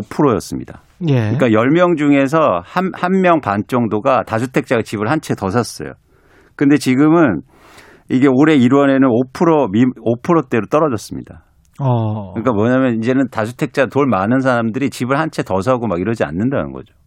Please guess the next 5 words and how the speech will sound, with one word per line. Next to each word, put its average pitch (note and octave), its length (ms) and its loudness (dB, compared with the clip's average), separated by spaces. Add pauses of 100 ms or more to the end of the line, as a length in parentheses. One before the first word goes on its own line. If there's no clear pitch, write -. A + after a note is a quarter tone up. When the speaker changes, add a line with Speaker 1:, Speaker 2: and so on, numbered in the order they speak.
Speaker 2:
그렇죠. C3 520 -6 (180)
Speaker 1:
예. D#2+ 200 -6
Speaker 2:
아무래도 G#3+ 680 2
다주택자들은 F3 840 -4
또 E3 280 0